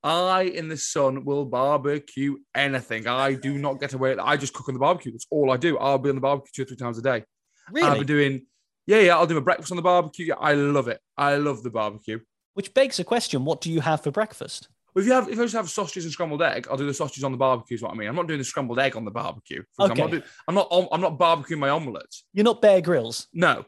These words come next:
Speaker 2: Okay.
Speaker 1: Um, but I'll tell you what, 'cause you're, you're a vegetarian. What do
Speaker 2: Oh.
Speaker 1: you have on your barbecue? Because I, 'cause it's interesting, because I have had to barbecue the last few weeks for, we've had some friends over of, um, my other halves,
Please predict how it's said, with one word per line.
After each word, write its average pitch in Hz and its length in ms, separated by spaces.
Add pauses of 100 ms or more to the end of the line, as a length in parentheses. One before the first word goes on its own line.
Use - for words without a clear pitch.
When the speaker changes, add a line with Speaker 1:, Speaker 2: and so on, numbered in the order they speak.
(320)
Speaker 2:
Okay. 156 160 (320)
Speaker 1:
Um, 156 300 (840)
but 190 160
I'll 190 60
tell 254 120
you 240 80
what, 165 160
'cause 156 160
you're, 208 420
you're 202 140
a - 20
vegetarian. 135 600 (220)
What 143 260
do 240 40
Speaker 2:
Oh. 240 60
Speaker 1:
you 220 80
have 127 180
on 123 80
your 120 140
barbecue? 180 420
Because 135 220
I, 185 180
'cause 190 160
it's 165 80
interesting, 165 300
because 127 320
I 190 320
have 156 480 (760)
had 143 240
to 135 60
barbecue 139 420
the 139 60
last 131 220
few 131 120
weeks 127 240
for, 127 280
we've 123 120
had 131 140
some 123 120
friends 131 280
over 107 260
of, 110 220
um, 107 300
my 113 120
other 113 120
halves, 110 420